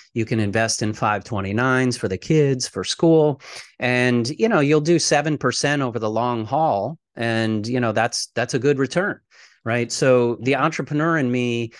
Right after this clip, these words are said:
became really frustrated with this. And I really wanted to then solve the problem of, you know, how are the ultra wealthy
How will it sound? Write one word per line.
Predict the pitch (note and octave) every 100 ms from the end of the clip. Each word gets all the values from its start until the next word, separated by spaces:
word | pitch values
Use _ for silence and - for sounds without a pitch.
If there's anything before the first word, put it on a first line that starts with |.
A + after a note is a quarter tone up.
| - _
became | B2+ A#2 C3
really | B2 D3
frustrated | B2+ - A2+ C3+ - - A#2+ G#2+ G2
with | G#2 F#2
this. | G2+ G2+ G2 - -
And | A2+
I | A#2
really | A2+ B2 D3 D3+
wanted | C3 A2 A#2+ B2 A#2+ A2
to | A#2+ G#2+
then | A2+ A2+ A2 G2+
solve | - A#2+ A#2+ B2+ B2
the | A2
problem | G2+ - A#2+ C3 B2+ G#2+ G2+
of, | G#2 G#2+ G2+ G2 - - -
you | A#2
know, | G#2+ - -
how | - C#3 D3+
are | D3
the | C3
ultra | B2 A#2+ C3
wealthy | A2 A2 A2 - A2+ G#2